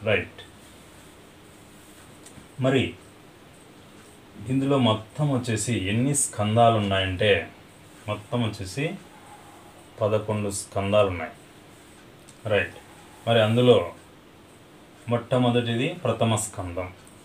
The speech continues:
ఈ ప్రథమ స్కందంలో ఏమేమి ఉన్నాయి అనేటువంటివి తెలుసుకుందాం.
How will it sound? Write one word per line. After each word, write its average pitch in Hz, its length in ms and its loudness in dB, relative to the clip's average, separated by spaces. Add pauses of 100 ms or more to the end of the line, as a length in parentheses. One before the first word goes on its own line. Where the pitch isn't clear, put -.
ఈ 131 80 -4
ప్రథమ 127 400 0
స్కందంలో 107 800 -2 (120)
ఏమేమి 113 400 2
ఉన్నాయి 90 360 -2
అనేటువంటివి 92 680 -8 (140)
తెలుసుకుందాం. 98 500 -6